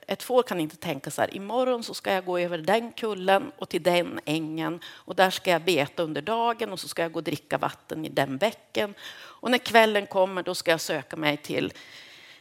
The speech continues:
till något träd och krypa ihop. Utan fåret behöver sin herde som, som leder och behöver även jorden.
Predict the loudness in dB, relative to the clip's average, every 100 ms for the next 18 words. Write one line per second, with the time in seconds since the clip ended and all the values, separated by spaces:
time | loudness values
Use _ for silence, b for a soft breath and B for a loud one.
0 | B _ _ -4 -2 -4 -6 -2 2 2
1 | 0 -2 -12 -12 -12 -12 -12 -16 -18 -20
2 | -20 _ _ -2 2 2 0 B B B
3 | B _ _ _ -8 -4 0 2 0 -4
4 | -6 -4 -2 2 2 2 0 -6 -6 -4
5 | -4 -2 0 0 -2 -4 -6 -10 -16 -20
6 | -18 -10 -6 -4 -4 -4 0 0 2 0
7 | 0 0 0 -2 -6 B B B -2 -2
8 | -6 _ _ _ _ -6 0 0 0 2
9 | 2 4 0 -4 _ _ _ -16 -10 -8
10 | -8 -2 0 -2 -8